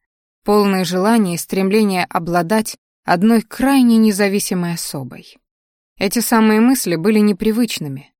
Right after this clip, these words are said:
Лорд начал подумывать о женитьбе. Он решил жениться.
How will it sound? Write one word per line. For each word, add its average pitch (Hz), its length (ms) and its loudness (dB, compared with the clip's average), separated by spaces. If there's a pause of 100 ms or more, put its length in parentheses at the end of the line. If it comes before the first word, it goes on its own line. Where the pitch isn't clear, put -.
(100)
Лорд 240 360 2
начал 214 420 0
подумывать 185 680 0
о 185 100 -8
женитьбе. 160 680 -6 (680)
Он 233 420 0 (280)
решил 165 640 -6 (460)
жениться. 160 840 -12